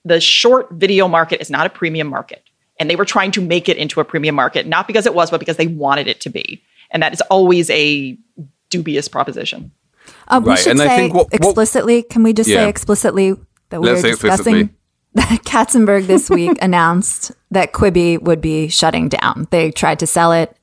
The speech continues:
Speaker 2: didn't work. So that's the news we're here to talk about right now, the failure of Quibi.
Speaker 3: And, and I think one of the reasons, to Anna's point, that, you know, this was created by people who really wanted it to exist rather than by people who thought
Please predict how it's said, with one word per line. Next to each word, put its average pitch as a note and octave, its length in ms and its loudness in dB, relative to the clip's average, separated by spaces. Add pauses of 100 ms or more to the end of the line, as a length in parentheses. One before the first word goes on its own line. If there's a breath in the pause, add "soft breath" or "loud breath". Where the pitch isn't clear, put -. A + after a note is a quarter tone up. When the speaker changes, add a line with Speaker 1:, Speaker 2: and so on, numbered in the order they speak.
Speaker 2:
didn't D3+ 260 0
work. C#3 320 0
So B2+ 280 -2
that's C#3+ 280 -2
the E3+ 100 -4
news C#3+ 440 -6
we're D#3+ 140 0
here D3+ 160 -2
to D3 80 -4
talk - 240 -4
about C#3 240 -2
right C#3 200 -8
now, - 300 -8 (200)
the D#3 60 -8
failure C3 380 -2
of B2+ 80 -6
Quibi. C#3 60 0
Speaker 3:
And, C3+ 460 2 (160)
and D3 180 2
I D#3+ 80 2
think G#3 420 0
one D#3+ 240 2
of C#3 160 2
the C3 100 -2
reasons, A2+ 600 2 (100)
to G#2 220 2
Anna's F#2+ 400 -4
point, G#2 540 -4
that, F#2+ 300 0 (1160)
you C3 80 2
know, G#2 160 2
this B2+ 260 0
was A#2 500 2 (460 soft breath)
created C3+ 800 2
by G#2+ 220 2
people G#2+ 420 0
who G2 300 2
really G2 300 -2
wanted F#2+ 460 0
it A#2 140 0
to B2+ 80 -2
exist B2 460 0
rather G2+ 260 2
than G2 240 -2 (160)
by F#2+ 160 2
people F#2 380 -2
who F2 160 -2
thought F2 280 0